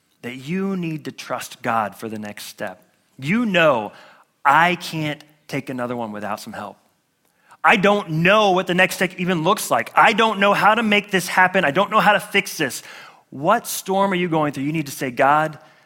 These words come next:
I need you to step in. I'm gonna believe that you have this figured out and just show me the next step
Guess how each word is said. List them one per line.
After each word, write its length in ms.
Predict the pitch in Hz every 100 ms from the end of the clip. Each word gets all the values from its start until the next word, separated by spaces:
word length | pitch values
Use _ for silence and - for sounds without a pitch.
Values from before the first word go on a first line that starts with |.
| _ _ _ _ _
I 200 | - 143
need 400 | 180 170 165 147
you 120 | 139 147
to 60 |
step 460 | 131 - 143 - -
in. 320 | 127 107 - - _ -
I'm 160 | - 202
gonna 200 | 214 208
believe 840 | 165 185 165 170 175 196 214 208 196 - -
that 160 | 160
you 420 | 143 151 202 233
have 540 | 226 - 175 170 180 156
this 240 | 160 -
figured 360 | - 160 156 151
out 260 | 147 160 -
and 140 | 139
just 220 | 127 175
show 440 | - - - 180 202
me 280 | 208 202 190
the 160 | 175
next 320 | 160 156 151 -
step 400 | - 165 156